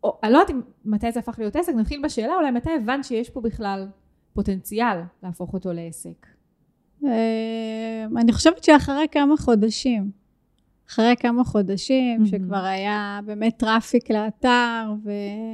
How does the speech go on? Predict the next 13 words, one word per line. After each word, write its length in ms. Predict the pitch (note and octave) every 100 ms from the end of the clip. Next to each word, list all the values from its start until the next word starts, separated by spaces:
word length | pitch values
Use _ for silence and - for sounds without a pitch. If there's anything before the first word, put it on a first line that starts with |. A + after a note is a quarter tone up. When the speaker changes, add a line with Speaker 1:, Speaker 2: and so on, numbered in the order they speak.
| G#3+ _ _ _ _ -
Speaker 2:
והמון 1080 | G#3 G#3 A3+ A3 G#3+ G#3 G#3 G3+ G#3+ A#3 G#3
ביקוש 920 | G#3+ - - C4 C4 A#3+ G#3+ - -
של 120 | A3+
מתכונים, 920 | G#3 A3 - G#3+ G#3+ B3 A#3+ A3+ G#3+ G#3
באמת 280 | A3+ C4 G#3
גולשים 580 | A3+ G#3+ - B3+ B3+ A#3+
התחילו 300 | - B3 A#3+
לבקש 420 | G#3+ G#3 A#3 B3
ממני 260 | A#3 A3
מתכונים 560 | G#3+ G#3+ - A3 A3+ A#3+
מסוימים, 720 | B3 - A3 G#3+ G#3 G#3 G3+
כן, 260 | A#3+ A#3 A#3
שהם 460 | - G#3 G#3 G3+